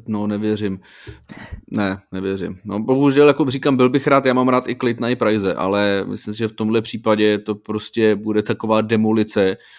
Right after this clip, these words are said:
Říkám, v loni bylo na vítězství Anglie vypsáno, byl vypsán kurz jedna osmdesát na to, že ten turnaj nevyhrajou, byl dva. Teď to bude tak jako jedna tři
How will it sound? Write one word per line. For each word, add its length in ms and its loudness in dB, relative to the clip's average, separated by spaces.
Říkám, 440 0
v 120 -4
loni 420 2
bylo 500 2
na 100 2
vítězství 500 -2
Anglie 360 0
vypsáno, 1000 0
byl 200 -2
vypsán 360 -2
kurz 300 -4
jedna 180 0
osmdesát 840 -2
na 140 -4
to, 180 -2
že 220 0
ten 200 -4
turnaj 340 -2
nevyhrajou, 640 4
byl 160 -2
dva. 400 0
Teď 360 0
to 160 -2
bude 280 0
tak 220 -4
jako 240 -4
jedna 320 0
tři 400 -4